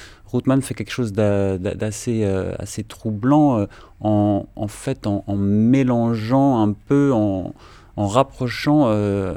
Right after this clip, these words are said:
radio et cinéma. Puisque Ruttmann est d'abord un cinéaste, il vient du cinéma et il, euh, il importe, euh, la technique du son optique,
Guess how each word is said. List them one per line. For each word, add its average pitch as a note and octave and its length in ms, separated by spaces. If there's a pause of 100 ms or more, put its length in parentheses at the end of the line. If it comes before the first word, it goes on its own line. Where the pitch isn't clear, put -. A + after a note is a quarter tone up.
(100)
radio A2+ 400
et A#2+ 60
cinéma. A2 600 (600)
Puisque - 380 (800)
Ruttmann C#3 340
est A#2 60
d'abord G#2 300
un G#2+ 120
cinéaste, A#2+ 540
il F#2+ 40
vient G2+ 140
du G2+ 140
cinéma C#3 640 (120)
et C3 280 (600)
il, A#2 220
euh, G#2 320
il G#2+ 160
importe, D#3 600 (120)
euh, F#2+ 460 (100)
la G#2+ 100
technique B2 400
du G#2+ 160
son C3+ 460
optique, - 560